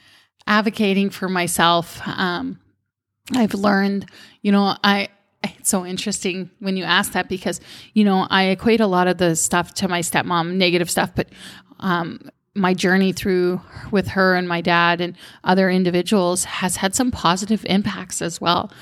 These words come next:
Um, I learned that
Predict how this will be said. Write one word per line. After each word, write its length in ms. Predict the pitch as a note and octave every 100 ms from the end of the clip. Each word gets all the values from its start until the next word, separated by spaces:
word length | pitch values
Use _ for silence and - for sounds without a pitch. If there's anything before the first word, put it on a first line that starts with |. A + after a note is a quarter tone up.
| - - -
Um, 400 | F#3+ F#3 F3 E3+ _ -
I 380 | F3+ G3 G#3+ G3+
learned 640 | F#3+ G3+ A3 F#3+ F3 F3+ - _ -
that 420 | F#3+ F3 D#3 -